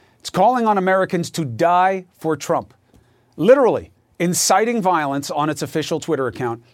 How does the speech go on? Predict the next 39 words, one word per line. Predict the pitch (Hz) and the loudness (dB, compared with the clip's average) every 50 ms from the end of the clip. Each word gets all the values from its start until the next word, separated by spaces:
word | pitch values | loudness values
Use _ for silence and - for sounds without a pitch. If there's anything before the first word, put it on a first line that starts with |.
| _ _ _ _ _ | _ _ _ _ _
posting | - 190 190 175 180 185 160 | -4 -4 -4 -2 -2 -4 -4
a | 156 143 | -4 -4
clip | - - 208 208 208 - | -2 -2 -4 -4 -4 -4
from | - 160 139 135 131 | -6 -6 -4 -4 -4
Rambo, | 139 156 170 190 202 196 180 135 113 87 - - _ _ _ _ _ _ _ _ _ _ _ _ _ - | -2 0 0 2 2 0 0 -2 -2 -6 -8 -18 _ _ _ _ _ _ _ _ _ _ _ _ _ -12
the | 123 120 127 | -8 -6 -4
scene | - - 185 185 180 170 165 | -2 0 0 2 2 2 2
where | 156 151 143 | 2 0 0
Stallone | 131 - - 160 147 151 170 170 160 156 143 139 | 0 -2 -2 -2 0 2 2 2 2 2 0 0
threatens | 127 160 165 147 127 - | -2 -2 -2 -4 -6 -8
to | - 139 | -6 -6
shoot | 120 - - 180 160 | -4 -2 -2 -2 0
another | 139 139 160 165 156 - | 0 0 0 -2 -2 -2
character | - 165 147 143 131 - 151 143 | -2 -2 0 0 -2 -2 -4 -6
in | 131 | -6
the | 123 | -6
face | 113 - - 180 175 170 151 - | -8 -6 -4 -2 -2 -2 -4 -4
with | 147 143 131 | -6 -4 -4
an | 131 139 | -2 -2
arrow | 147 165 170 165 151 131 123 120 110 - - - - - - - | 0 0 0 0 0 0 -2 -4 -6 -8 -12 -20 -20 -20 -16 -8
along | - 135 139 156 160 160 156 156 151 | -4 -2 0 2 2 2 2 0 0
the | 147 143 | -2 -2
line, | 151 156 156 156 151 147 143 139 139 | 0 0 0 0 0 0 0 -2 -2
uh, | 135 131 127 127 127 | -2 0 0 -2 -2
with | 131 127 127 117 | -2 -4 -4 -4
this | 151 139 131 - - 139 - | -4 -4 -4 -6 -12 -14 -14
m-, | 127 123 127 | -10 -8 -6
line | 127 139 139 135 139 131 | -4 -2 -2 -2 -2 -4
from | 113 127 | -6 -6
the | 123 | -6
movie. | 120 139 147 127 92 80 - _ _ _ _ _ _ _ _ | -4 -2 -4 -4 -6 -10 -18 _ _ _ _ _ _ _ _
"This | - 110 123 170 262 294 185 - | -14 -4 0 2 2 2 2 0
is | 233 196 156 | -2 0 2
what | 175 190 180 - | 2 2 2 2
we | 156 151 147 | 0 -4 -2
do, | 127 151 190 208 - 117 - _ _ _ _ _ _ _ _ _ _ | 0 2 0 0 0 -4 -10 _ _ _ _ _ _ _ _ _ _
who | - - 160 151 | -4 -2 0 0
we | 131 120 110 107 123 | 0 -2 -2 0 0
are. | 156 190 160 95 71 - - | 0 0 -2 -4 -8 -12 -18